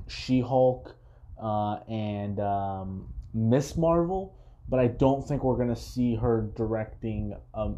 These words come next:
a movie just because she's gonna be so busy working on the Obi-Wan series, which she is supposed to direct every single episode of that show.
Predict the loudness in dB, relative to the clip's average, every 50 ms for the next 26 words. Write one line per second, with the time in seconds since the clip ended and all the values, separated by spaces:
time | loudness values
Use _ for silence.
0 | -4 -4 -2 -2 0 2 4 4 2 2 0 0 0 -2 -4 -8 -10 -12 -6 -4
1 | -4 -2 0 2 2 4 2 2 0 -4 -2 0 0 0 0 0 2 6 6 6
2 | 6 6 4 4 4 2 2 2 2 0 0 0 -2 -2 -2 -2 -2 0 4 4
3 | 4 6 6 4 4 4 2 0 -2 -4 -4 -4 -2 0 0 -2 -2 -2 -4 -6
4 | -6 -8 -8 -4 -2 -2 -2 -2 -4 -4 -4 -4 -2 -2 -4 -2 0 0 2 2
5 | 2 0 -2 -6 -6 -2 -2 -2 0 0 0 -2 0 -2 -2 0 2 0 0 0
6 | -2 -2 -2 -2 -2 -2 -2 0 -2 -2 -2 -4 -8 -10 -14 -18 -18 -18 -20 -20
7 | -20 -18 -16 -12 0 4 6 6 6 4 2 0 0 0 0 -4 -8 -6 -2 -2
8 | -2 -2 -2 -6